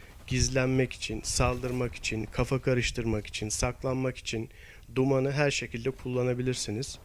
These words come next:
Ultisini birkaç kere kullandım ama çok bir verim elde edemedim.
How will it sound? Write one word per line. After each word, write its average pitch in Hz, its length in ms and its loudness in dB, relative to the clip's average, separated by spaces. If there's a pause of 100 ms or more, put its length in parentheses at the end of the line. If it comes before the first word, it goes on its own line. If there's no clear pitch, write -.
(440)
Ultisini 165 760 2 (220)
birkaç 151 320 0
kere 151 220 2
kullandım 143 680 0
ama 131 280 0 (100)
çok - 320 0
bir 127 100 2
verim 131 260 4
elde 131 300 4
edemedim. 123 460 0